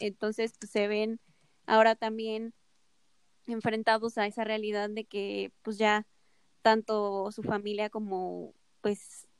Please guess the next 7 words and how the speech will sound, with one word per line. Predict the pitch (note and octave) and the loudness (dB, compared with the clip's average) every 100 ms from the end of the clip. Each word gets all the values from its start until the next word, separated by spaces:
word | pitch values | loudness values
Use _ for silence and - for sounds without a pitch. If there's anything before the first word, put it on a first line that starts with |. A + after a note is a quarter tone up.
| _ | _
eh, | - G#3+ G#3 G3+ | 0 2 4 4
la | G3 G#3+ | 4 2
gente | - G#3+ A3 | 2 0 4
alrededor, | A3 G#3+ G3 G3+ G3 A#3+ - _ _ _ _ _ | 4 2 0 2 4 4 0 _ _ _ _ _
pues, | - A3 | 2 2
los | G#3 G3+ | 2 0
trata | - G#3+ G3+ A3 G#3 G3+ G3+ | 2 0 2 0 0 -2 -4